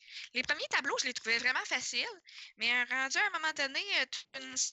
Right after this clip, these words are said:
certaine difficulté qui embarque. C'est très intéressant. J'ai, j'ai fait essayer ce jeu-là à plein de gens que je connais.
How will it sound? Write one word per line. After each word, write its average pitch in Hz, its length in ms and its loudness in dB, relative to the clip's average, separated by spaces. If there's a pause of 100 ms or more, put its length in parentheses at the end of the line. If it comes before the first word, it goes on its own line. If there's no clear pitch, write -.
(720)
certaine 381 320 -6
difficulté 339 560 0
qui 320 180 0
embarque. 226 600 2 (400)
C'est - 320 -4
très 466 300 2
intéressant. 254 500 2 (440)
J'ai, 240 300 2
j'ai 247 100 2
fait 359 160 -2
essayer 320 380 2
ce 277 240 2
jeu-là 262 280 2
à 339 40 -2
plein 302 180 0
de 285 60 0
gens 294 160 2
que 285 80 -2
je 269 80 0
connais. 262 240 2